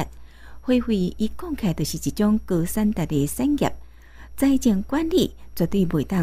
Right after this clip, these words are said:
有任何的失角差，才袂遭受损失。所以除了班员各自的努力以外，产销班也必须和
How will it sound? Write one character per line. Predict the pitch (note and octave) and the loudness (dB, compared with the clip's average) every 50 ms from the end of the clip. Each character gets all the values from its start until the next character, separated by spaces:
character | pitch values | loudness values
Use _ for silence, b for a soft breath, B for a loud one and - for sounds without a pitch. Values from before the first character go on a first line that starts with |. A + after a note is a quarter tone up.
| - - | 0 0
有 | D#3 D#3 D3 | -2 -4 -2
任 | - F#3 F3+ E3 | 0 0 0 0
何 | E3 - - E3 - | 0 -2 -2 -2 2
的 | - D3 D3+ | 4 4 4
失 | E3+ - - - | 4 2 0 0
角 | - - A#3+ - | 0 -2 -4 -2
差， | - - - - - b b b b b b b b b b b - - | -2 -2 -2 -2 -2 b b b b b b b b b b b -6 -2
才 | C3+ C3 | -2 0
袂 | - C#3+ - - | 0 0 -2 -2
遭 | - - E3 C#3+ | -2 -2 0 0
受 | - - C#3 | 0 -2 -2
损 | - - - F#3 E3+ D#3+ | -2 -2 0 2 2 2
失。 | E3 - - B2 - - - b b b b b b b b b b b b b b | 2 2 0 0 0 -2 -10 b b b b b b b b b b b b b b
所 | - A#3 A#3+ | 2 4 6
以 | B3 B3 B3 | 6 6 6
除 | A#3+ F#3+ | 4 2
了 | F3 F#3 G3 G3+ | 0 2 2 2
班 | G3+ - F3 E3+ E3+ | 2 0 0 -2 0
员 | F3 E3 C#3+ D3+ D#3+ | 0 0 0 0 0
各 | - F#3 | 0 0
自 | F3+ - - D3 | 0 0 -2 0
的 | C#3+ C#3+ D3 C#3+ | 0 2 2 2
努 | - F3+ D#3 C#3 | 2 0 0 0
力 | C#3 D3 | -2 -2
以 | - - D#3 A3+ A3+ - | -2 0 2 2 2 2
外， | F#3+ F3 E3 E3 - - b b b b b b | 2 2 2 0 -2 -6 b b b b b b
产 | - - - D#4+ E4+ | -6 0 0 0 2
销 | - C#4 G#3 | 0 -2 -2
班 | - - A#3 A#3+ C4 - | 0 0 2 2 2 0
也 | - D#3+ C#3+ | -2 -4 -4
必 | - - F3+ | -4 -4 -6
须 | - - E3 | -4 -2 -2
和 | D#3 D3+ - - C3+ A2+ | -2 -2 0 0 -2 -2